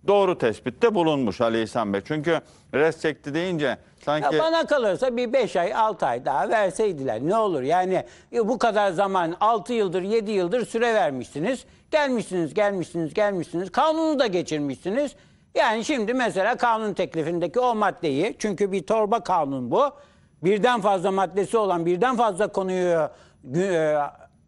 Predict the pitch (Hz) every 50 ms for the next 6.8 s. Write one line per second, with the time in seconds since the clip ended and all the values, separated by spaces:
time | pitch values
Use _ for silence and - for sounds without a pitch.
0 | _ - 175 180 190 170 190 196 196 202 196 196 226 226 220 180 226 214 202 180
1 | 170 160 139 - - 147 139 139 135 131 127 127 131 170 254 302 302 - - -
2 | - _ - 226 254 254 240 - 220 240 240 254 285 294 233 - 247 226 220 220
3 | 220 220 214 190 - 226 220 202 - 214 220 208 208 208 240 233 269 285 269 240
4 | 226 220 202 202 233 254 - - 220 196 190 196 190 208 220 262 277 240 226 254
5 | 277 302 302 - - 254 240 233 233 240 247 247 247 240 233 202 202 165 - 180
6 | 165 156 151 139 127 147 143 - - 139 139 135 135 165 226 285